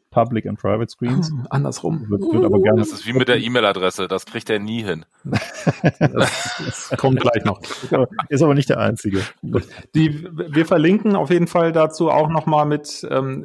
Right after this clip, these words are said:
Speaker 2: mit in den Shownotes, äh, dass wir das Medienereignis der Woche zur, zur Eigenwerbefläche genutzt haben, haben wir auch nicht gemacht, aber ist in dem Falle, glaub ich, legitim.
Speaker 3: Völlig in
Speaker 2: Weil
Speaker 3: Ordnung.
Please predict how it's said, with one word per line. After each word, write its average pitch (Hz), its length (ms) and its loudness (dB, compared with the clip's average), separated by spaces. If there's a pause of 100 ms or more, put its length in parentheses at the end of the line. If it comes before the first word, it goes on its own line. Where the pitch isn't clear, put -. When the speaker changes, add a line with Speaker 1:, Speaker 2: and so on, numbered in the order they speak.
Speaker 2:
mit 135 180 -6
in 139 120 -4
den 120 140 0
Shownotes, 180 600 -2
äh, 147 380 0
dass 139 240 0
wir 147 80 4
das 131 140 2
Medienereignis 143 640 0
der 123 120 0
Woche 139 260 -2
zur, 117 380 0
zur 120 180 -2
Eigenwerbefläche 147 880 0
genutzt 139 360 -2
haben, 143 140 -2
haben 139 80 -2
wir 120 100 0
auch 175 80 2
nicht 208 140 -2
gemacht, 185 300 -2
aber 127 160 2
ist 127 140 -6
in 135 80 -4
dem 135 180 0
Falle, 135 180 -2
glaub 123 180 0
ich, 123 120 -6
legitim. 127 480 -2
Speaker 3:
Völlig 117 320 0
in 117 100 2
Speaker 2:
Weil 110 60 2
Speaker 3:
Ordnung. - 240 2